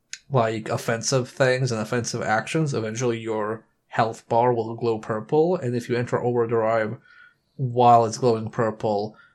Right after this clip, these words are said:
uh, your overdrive is actually much more effective, and your overdrive super will do much more damage. So you're kinda encouraged after doing a bunch of offensive actions to actually use it, 'cause they didn't want people hoarding the meter.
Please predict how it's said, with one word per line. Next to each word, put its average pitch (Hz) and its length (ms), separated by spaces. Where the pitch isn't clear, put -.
uh, 110 100
your 117 260
overdrive 110 520
is 110 100
actually 104 880
much 107 340
more 110 140
effective, 101 600
and 104 160
your 95 160
overdrive 101 440
super 107 440
will 107 320
do 110 160
much 101 240
more 98 120
damage. 87 560
So 120 100
you're 120 200
kinda 120 420
encouraged 120 680
after 113 240
doing 113 280
a 110 40
bunch 110 280
of 107 60
offensive 110 380
actions 104 480
to 113 140
actually 107 400
use 104 360
it, 98 280
'cause 107 220
they 107 100
didn't 104 220
want 101 140
people 113 300
hoarding 101 320
the - 80
meter. 95 480